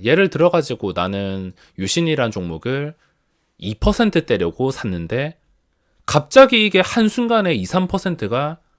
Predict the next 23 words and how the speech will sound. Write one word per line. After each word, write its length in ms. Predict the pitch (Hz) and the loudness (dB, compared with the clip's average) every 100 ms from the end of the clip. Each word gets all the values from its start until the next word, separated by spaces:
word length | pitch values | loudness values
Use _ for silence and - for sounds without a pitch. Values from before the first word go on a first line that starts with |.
| _ _ _ | _ _ _
눈 240 | 117 170 226 | -2 0 0
깜짝할 540 | 226 214 226 220 226 | 0 -2 -2 0 0
사이에 260 | 208 170 147 | 2 2 2
오른 300 | 101 135 139 | 0 -2 -2
다음에 280 | 110 90 107 | -2 -2 -2
그 180 | - | -2
뒤에도 320 | 156 117 - 101 | -2 0 -2 -2
매수가 340 | 87 - 123 | -6 -4 -6
계속 240 | 101 98 | -6 -10
붙어서 520 | - - 90 - 143 - _ _ _ _ - | -12 -8 -8 -4 -6 -8 _ _ _ _ 2
너무 240 | 123 208 | 4 4
쉽게 260 | - 220 170 | 0 -2 -4
올라간다. 580 | 123 113 80 71 - _ _ _ _ _ _ _ - | -4 -6 -8 -14 -16 _ _ _ _ _ _ _ 2
그러면 380 | 196 262 254 | 8 8 8
그때부터는 720 | 190 190 247 196 - 160 135 127 | 4 4 4 2 2 2 2 0
자연스럽게 920 | - 127 185 147 92 - 127 139 165 _ _ _ _ - | 0 0 0 -2 -6 -6 -6 -6 -8 _ _ _ _ -4
오 160 | 98 - | -4 4
퍼센트에서 720 | 220 240 220 147 104 98 151 | 4 4 2 2 0 0 -4
십 220 | - 226 | -4 -4
퍼센트, 600 | - 202 110 - 160 175 _ _ - | -6 -4 -4 -6 -8 -8 _ _ -8
많게는 440 | 87 92 131 156 | -6 -4 -4 -4
이십 300 | 90 85 - | -4 -6 -6
퍼센트. 420 | 147 117 92 - | -8 -8 -12 -16